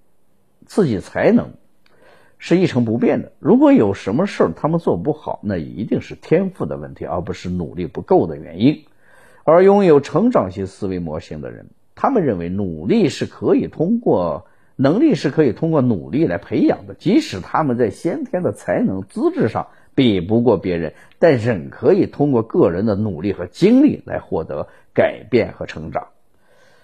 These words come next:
还记得吗？我们读书的时候，往往会崇拜那些不用费多少力气就能够取得好成绩的人。同时，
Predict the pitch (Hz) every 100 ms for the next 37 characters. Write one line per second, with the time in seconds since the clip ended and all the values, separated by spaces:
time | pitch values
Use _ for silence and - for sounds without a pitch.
0 | _ - 147 180 185 156 143 135 - -
1 | 107 107 117 123 131 110 - 104 92 107
2 | 123 92 101 90 - 92 92 90 85 92
3 | 87 - 107 113 90 101 90 104 82 110
4 | 180 98 - - _ _ - 113 92 87
5 | 95 90 - 92 87 - 71 - 73 76
6 | 123 110 67 60 - - 170 226 165